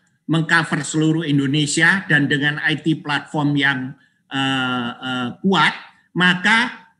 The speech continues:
kita tetap bisa mendapatkan terus pertumbuhan. Apalagi ekonomi Indonesia bertumbuh, sehingga, eh,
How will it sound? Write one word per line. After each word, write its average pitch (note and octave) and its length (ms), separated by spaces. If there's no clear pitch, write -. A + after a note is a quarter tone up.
kita G#3 400
tetap G#3 480
bisa F3 320
mendapatkan F3 800
terus F#3 320
pertumbuhan. C#3+ 880
Apalagi D#3 880
ekonomi E3+ 720
Indonesia D3+ 560
bertumbuh, C#3+ 720
sehingga, E3 880
eh, D3+ 320